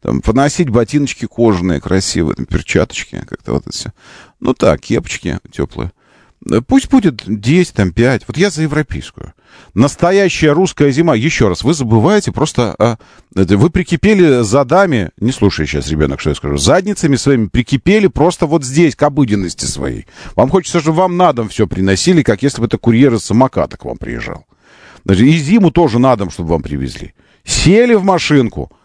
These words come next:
поехали в Новгород, поехали куда-нибудь, поехали туда, выехали к зиме.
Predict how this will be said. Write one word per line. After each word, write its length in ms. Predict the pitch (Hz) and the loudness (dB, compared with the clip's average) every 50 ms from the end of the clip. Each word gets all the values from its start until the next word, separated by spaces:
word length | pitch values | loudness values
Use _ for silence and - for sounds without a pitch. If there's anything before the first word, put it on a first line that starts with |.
| _ _ - | _ _ 0
поехали 960 | - 165 208 226 202 190 196 202 196 190 - - 190 180 175 165 151 127 120 _ _ _ _ | 2 2 2 2 2 2 4 4 4 2 2 2 2 4 4 4 4 2 -2 _ _ _ _
в 160 | - 87 90 120 | -10 -2 2 4
Новгород, 720 | 151 180 190 190 190 185 180 151 156 180 170 165 139 - | 4 6 6 6 6 4 4 4 2 2 2 2 0 2
поехали 520 | 151 160 165 170 165 143 - 147 143 139 | 0 2 4 4 2 2 2 2 2 2
куда-нибудь, 480 | - - 143 151 160 160 156 147 143 - | 2 2 2 2 2 2 2 0 0 2
поехали 360 | - 170 175 151 - 151 143 | 2 2 2 2 0 0 0
туда, 300 | 143 - 170 160 165 147 | 2 2 2 2 4 2
выехали 400 | 135 160 208 185 135 147 143 139 | 2 2 2 2 2 2 0 0
к 60 | 131 | 0
зиме. 640 | 120 113 147 196 196 208 208 196 165 135 104 80 - | -2 0 2 4 4 6 6 6 4 4 2 -2 -4